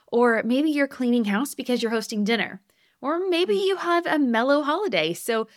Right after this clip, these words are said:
you're listening on your way home with no big rush looming over you. No matter what,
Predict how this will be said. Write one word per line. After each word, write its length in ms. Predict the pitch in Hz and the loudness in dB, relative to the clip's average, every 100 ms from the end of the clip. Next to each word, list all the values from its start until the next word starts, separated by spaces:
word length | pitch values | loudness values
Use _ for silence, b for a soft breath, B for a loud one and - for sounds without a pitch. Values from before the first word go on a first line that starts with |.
| b | b
you're 140 | - 262 | -2 0
listening 420 | 302 311 320 294 | 2 0 -4 -2
on 80 | 285 | 0
your 140 | 277 | 2
way 100 | 269 | 2
home 300 | 247 240 247 | 2 0 0
with 120 | 226 | -2
no 200 | 208 226 | 2 4
big 240 | 220 208 180 | 4 2 2
rush 240 | 175 - | 0 0
looming 260 | 165 165 160 | -8 -8 -8
over 160 | 156 | -8
you. 280 | 165 - 170 - _ _ b b b | -6 -8 -8 -14 _ _ b b b
No 280 | - 254 311 | 0 2 4
matter 340 | 349 302 311 302 | 2 0 0 0
what, 300 | 185 170 | 0 -2